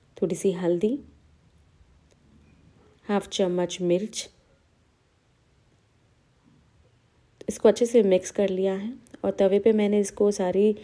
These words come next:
नॉनस्टिक पैन पे मैंने इसे बिछा लिया है। अब इन सारे हॉलोज़ को मैं फिल करूँगी कीमे से। देखिए आप मैंने कैसे किया है। और इसे फ्लिप कर कर रखूँगी मैं।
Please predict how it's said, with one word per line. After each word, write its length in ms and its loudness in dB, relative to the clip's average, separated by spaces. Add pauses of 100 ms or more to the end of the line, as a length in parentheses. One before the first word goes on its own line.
(380)
नॉनस्टिक 440 2
पैन 200 0
पे 60 -4
मैंने 200 2
इसे 140 -2
बिछा 320 0
लिया 240 0
है। 220 -2 (2750)
अब 100 2
इन 100 4
सारे 420 0
हॉलोज़ 500 8
को 120 8
मैं 160 4
फिल 220 2
करूँगी 500 4
कीमे 360 0
से। 140 2
देखिए 340 -2
आप 160 -4
मैंने 200 0
कैसे 320 -4
किया 240 -4
है। 220 -6 (1800)
और 100 4
इसे 180 2
फ्लिप 300 4
कर 120 6
कर 160 -2
रखूँगी 440 -10
मैं। 160 -16